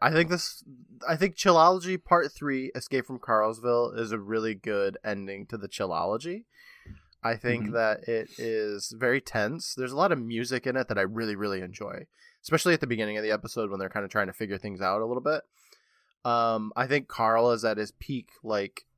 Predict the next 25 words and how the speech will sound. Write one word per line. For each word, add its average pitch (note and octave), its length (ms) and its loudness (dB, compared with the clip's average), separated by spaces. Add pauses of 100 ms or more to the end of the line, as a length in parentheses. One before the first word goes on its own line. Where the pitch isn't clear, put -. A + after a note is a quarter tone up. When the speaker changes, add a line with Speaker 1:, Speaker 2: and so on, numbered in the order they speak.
(140)
Speaker 1:
devilish, A#2 920 0 (320)
intimidating A#2 1040 0 (260)
side G#2+ 300 2
of A2+ 100 -2
things B2 280 -6
here. A#2+ 420 0 (140)
<laughs> - 160 -20
Speaker 2:
Definitely. F#2+ 600 -2 (480)
Speaker 1:
It's, D3 460 -4 (120)
it's E3 200 2
sad C#4 240 2
that D#3 140 6
it's, C3 160 0
like, B2 240 0
to C3 100 -6
Todd, G#2 580 4
but, G#2+ 180 -2
like, G#2+ 320 -2 (480)
I C3+ 60 -4
mean, D3 160 0
Jessica C3 540 2
and, G#2 160 -6
and, G2+ 380 -8
and G#2 180 -12
Matt, G#2 320 -4